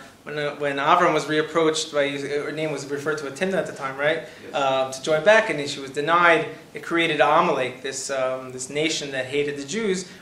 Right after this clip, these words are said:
Speaker 1: Are we in a similar situation today where these Palestinians tried to rejoin and we weren't allowing them in nineteen forty-eight, and now they hate us, but they're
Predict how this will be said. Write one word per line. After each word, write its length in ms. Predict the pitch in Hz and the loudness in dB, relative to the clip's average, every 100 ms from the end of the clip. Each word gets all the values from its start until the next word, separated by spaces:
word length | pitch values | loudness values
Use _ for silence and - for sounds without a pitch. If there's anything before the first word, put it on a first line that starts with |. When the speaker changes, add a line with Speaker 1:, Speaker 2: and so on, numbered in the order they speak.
| - | 0
Speaker 1:
Are 80 | |
we 80 | 156 | 2
in 60 | 170 | 2
a 20 | |
similar 280 | - 175 175 | 0 -2 -2
situation 480 | - - 165 160 151 | -4 -4 -4 -4 -6
today 120 | 139 | -10
where 80 | 139 | -8
these 140 | 143 | -8
Palestinians 560 | 160 156 151 160 160 147 | 2 2 2 -4 -6 -2
tried 240 | 156 151 | 2 2
to 80 | 151 | 0
rejoin 420 | 156 156 190 196 | -6 2 4 6
and 80 | 156 | 4
we 80 | 139 | -2
weren't 260 | 143 151 143 | 0 0 2
allowing 340 | 147 151 147 | 2 2 2
them 80 | 139 | -4
in 80 | 139 | -6
nineteen 240 | 143 - | -8 -10
forty-eight, 420 | - 190 190 185 - - | -4 2 2 2 -10 -12
and 80 | 160 | 0
now 140 | 160 160 | 4 4
they 140 | 151 | 4
hate 200 | 156 156 | 4 6
us, 180 | 147 143 | 4 2
but 140 | 147 | -2
they're 260 | 151 143 | 2 2